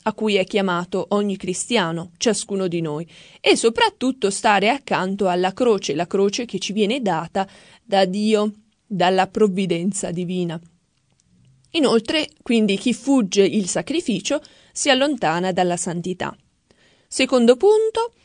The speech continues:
attraverso la mortificazione ci eleviamo fino al Signore, quindi bisogna perdere qualsiasi paura, qualsiasi timore verso il sacrificio.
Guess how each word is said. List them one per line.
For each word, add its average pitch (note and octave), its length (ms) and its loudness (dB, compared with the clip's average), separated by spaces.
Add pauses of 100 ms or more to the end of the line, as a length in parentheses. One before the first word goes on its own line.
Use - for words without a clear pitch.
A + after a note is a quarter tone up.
(120)
attraverso G#3+ 720 0
la F#3+ 80 0
mortificazione G#3 960 -2
ci - 140 -2
eleviamo G#3 520 0
fino G#3+ 240 -2
al G3+ 120 0
Signore, F#3+ 680 0 (360)
quindi A#3+ 320 0
bisogna G3+ 400 0
perdere G3+ 480 2
qualsiasi G3+ 600 0
paura, G#3 460 4
qualsiasi G3+ 540 0
timore F#3 460 0
verso F#3 300 -2
il F3 60 -2
sacrificio. - 720 -8